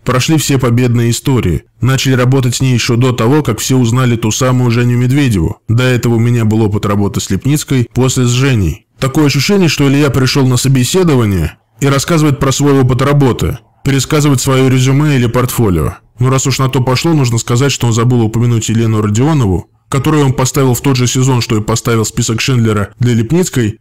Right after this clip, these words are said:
Для Лены он поставил замечательную программу Фрида, где она очень здорово танцевала. Так что Илья, конечно, хвастун. Далее он прокомментировал заявление Евгении Медведевой о четверных прыжках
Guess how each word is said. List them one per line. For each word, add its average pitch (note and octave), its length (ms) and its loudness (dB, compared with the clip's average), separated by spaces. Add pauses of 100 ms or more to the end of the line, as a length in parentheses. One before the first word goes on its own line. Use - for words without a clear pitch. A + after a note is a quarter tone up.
Для C3+ 200 0
Лены D#3 260 2
он B2 80 2
поставил B2+ 360 0
замечательную A#2+ 560 0
программу A#2 440 0
Фрида, C#3 460 0 (180)
где B2+ 240 2
она C#3 180 2
очень B2+ 240 0
здорово A#2 320 2
танцевала. A2 600 0 (200)
Так C3+ 160 -2
что - 160 0
Илья, C#3+ 260 2
конечно, C#3 420 0
хвастун. A#2+ 600 0 (280)
Далее D3 280 2
он B2+ 120 2
прокомментировал B2 720 0
заявление A#2 480 2
Евгении A2+ 280 0
Медведевой G#2+ 560 0
о G2+ 80 -4
четверных A#2+ 460 -2
прыжках D#3 560 -2